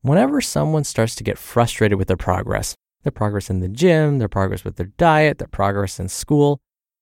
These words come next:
I have them do one thing. I have them ask themselves,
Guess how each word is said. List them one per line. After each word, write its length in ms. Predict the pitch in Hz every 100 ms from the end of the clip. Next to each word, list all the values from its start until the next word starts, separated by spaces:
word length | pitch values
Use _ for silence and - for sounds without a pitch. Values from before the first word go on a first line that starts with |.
| _
I 60 | 127
have 260 | 147 202 185
them 180 | 180
do 220 | 127 120 117
one 320 | 101 101 98
thing. 300 | - 80 - _ _ _ _ _ -
I 60 | 120
have 260 | 147 208
them 160 | 214 -
ask 280 | 113 113 -
themselves, 680 | 110 - 92 90 90 -